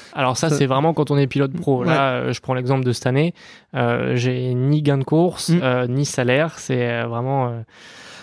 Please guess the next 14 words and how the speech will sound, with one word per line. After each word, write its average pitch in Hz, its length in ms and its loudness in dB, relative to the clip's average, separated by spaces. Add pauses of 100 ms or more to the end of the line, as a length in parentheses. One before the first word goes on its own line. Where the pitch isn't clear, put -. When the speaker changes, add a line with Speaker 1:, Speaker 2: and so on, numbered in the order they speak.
(220)
Speaker 1:
euh, 139 320 -4
cent 151 200 -2
pour 139 180 -4
cent 165 100 0
une 151 140 2
perte, - 320 -2
euh, 131 220 2
financière. 120 480 -2
<laughs> - 360 -2
Speaker 2:
Ou 139 60 0
Speaker 1:
Donc, 208 180 4
Speaker 2:
un 202 60 2
Speaker 1:
euh, 190 60 4
Speaker 2:
investissement. 170 440 2